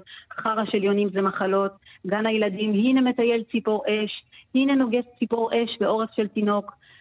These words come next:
חבר ראשון מנשק רע, חבר שני אולי יכניס אותי להיריון בשגגה, חבר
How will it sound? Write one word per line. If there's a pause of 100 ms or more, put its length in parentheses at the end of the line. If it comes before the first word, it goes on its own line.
(140)
חבר
ראשון
מנשק (100)
רע, (120)
חבר
שני
אולי
יכניס
אותי
להיריון
בשגגה, (360)
חבר